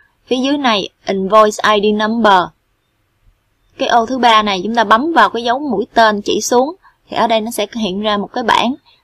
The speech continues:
Thì thứ tự sẽ là người nộp đơn, luật sư, người bảo lãnh.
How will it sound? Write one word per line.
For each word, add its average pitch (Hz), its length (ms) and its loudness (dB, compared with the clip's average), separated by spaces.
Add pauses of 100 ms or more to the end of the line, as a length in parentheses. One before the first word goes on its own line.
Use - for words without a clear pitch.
(160)
Thì 196 120 0
thứ 254 180 -4 (100)
tự 185 260 2
sẽ 208 220 -4
là 202 320 2 (480)
người 208 240 -2
nộp 196 240 -4 (180)
đơn, 220 380 2 (380)
luật 196 220 -2
sư, 214 540 2 (260)
người 202 220 -2
bảo 202 180 0
lãnh. 247 340 2